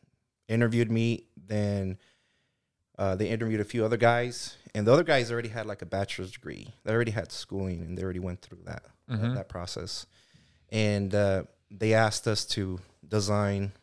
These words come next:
Speaker 1: like, a warehouse, a hotel, or whatever, and then I picked this one. Long story short, um,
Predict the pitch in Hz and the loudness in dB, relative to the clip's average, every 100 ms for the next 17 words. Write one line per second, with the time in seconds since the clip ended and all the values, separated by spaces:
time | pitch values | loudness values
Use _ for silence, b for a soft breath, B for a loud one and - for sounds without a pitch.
0 | - 95 92 98 95 98 95 92 - 95 | -20 -8 -4 0 0 0 0 -2 -6 -8
1 | - 92 85 90 92 90 92 95 95 - | -6 -4 -4 -4 -4 -4 -4 -2 -4 -4
2 | 95 - 95 - 87 92 - b b b | -8 -6 -6 -6 -8 -10 -14 b b b
3 | b b b b - 117 139 127 139 120 | b b b b 4 6 6 2 -2 0
4 | - 160 160 143 - 127 123 117 107 101 | 2 4 6 4 0 0 2 2 0 -4